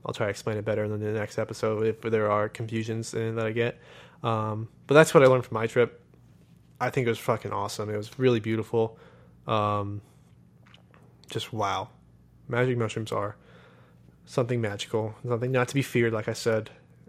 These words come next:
It's really a wonderful, wonderful, um, experience. That, and, um, I know in, like, previous episodes I said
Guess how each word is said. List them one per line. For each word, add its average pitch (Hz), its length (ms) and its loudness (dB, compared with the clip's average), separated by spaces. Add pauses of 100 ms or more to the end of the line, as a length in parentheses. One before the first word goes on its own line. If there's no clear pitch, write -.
It's - 220 -16
really 117 400 2 (840)
a 120 80 0
wonderful, 110 720 -2 (720)
wonderful, 110 640 -2
um, 104 360 -6 (580)
experience. - 560 -10 (1300)
That, 104 320 -2 (340)
and, 120 340 4 (640)
um, 117 560 0 (580)
I 131 120 4
know 147 160 8
in, 143 80 8
like, 131 160 4
previous 135 320 4
episodes 147 420 6
I 120 120 8
said 117 440 4